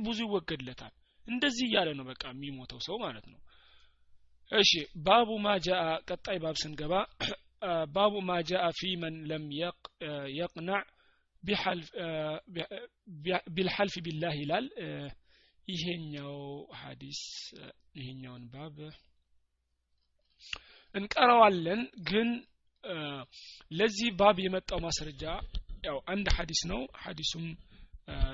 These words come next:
ሐዲሱ ደ-፣ ደዒፍ ነው። ስለዚህ ያው ይህንን ባብ ብዙ አንማርበትም ማለት ነው። ባቡ ማ ጃ ፊ መን ለም የቅነዕ ያላመነ ቢሐልፊ ቢላህ በአላህ ተምሎለት አልቀበልም ያለ ሰው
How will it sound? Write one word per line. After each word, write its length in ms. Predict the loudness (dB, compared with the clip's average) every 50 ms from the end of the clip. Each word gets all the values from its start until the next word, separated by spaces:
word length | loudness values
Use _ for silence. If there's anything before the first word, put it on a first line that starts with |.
| 0 -8 -8
ሐዲሱ 340 | -6 -4 -4 -4 -2 -4 -4 -4
ደ-፣ 180 | -4 -6 -6 -6 -6 -8 -10 -10
ደዒፍ 280 | -8 -8 -8 -8 -8 -10
ነው። 140 | -10 -10 -10 -10 -10 -12 -18 -20 -20 -20 -18 -18 -18 -18 _ -20 _ -14 -12 -10 -6 -2
ስለዚህ 520 | 0 4 4 4 4 2 0 -2 -2 -2 -2 -2 -4
ያው 160 | -4 -4 -4 -4
ይህንን 500 | -4 -4 -2 -2 -2 -2 -2 -4 -4 -4 -6
ባብ 240 | -4 -2 -2 -4 -4 -4 -12 _ _ _ _ _ _ _ _ _ _ _ -20 _ _ _ _ _ _ _ _ _ -18
ብዙ 300 | -14 -12 -12 -12 -10 -8 -8 -8 -8 -8 -8
አንማርበትም 800 | -8 -6 -6 -6 -6 -6 -6 -8 -10 -12 -14 -14 -10 -8 -4
ማለት 260 | -4 -4 -4 -4 -8
ነው። 140 | -10 -14 -16 _ -20 -20 -20 -18 -18 -18 -18 -18 _ -8
ባቡ 240 | 0 4 6 6 6 4
ማ 120 | 4 2 2 2
ጃ 180 | 2 2 0
ፊ 160 | 0 0 -2
መን 160 | -2 -2 -2 -2
ለም 180 | -4 -4 -4 -2
የቅነዕ 640 | -4 -4 -6 _ -6 -6 -6 -4 -4 -2 0 0 -2 -2 -4 -12 _ -6
ያላመነ 600 | -2 0 2 4 4 2 2 0 -4 -4 -2 -2 -2
ቢሐልፊ 380 | 0 0 -2 -4 -4 -8 -8 -8 -10
ቢላህ 260 | -10 -10 -10 -10 -10 -12 -14 -20 -20 -20 -10 -4
በአላህ 320 | -2 0 2 4 4 4 4
ተምሎለት 600 | 4 0 -2 -2 -2 -2 -2 -2 -2 -2 -2 -2 -4
አልቀበልም 760 | -4 -4 -4 -4 -2 -2 -2 -2 -2 -6 -6 -4 -4 -4
ያለ 220 | -4 -4 -4 -6 -6 -6
ሰው 200 | -6 -6 -8 -10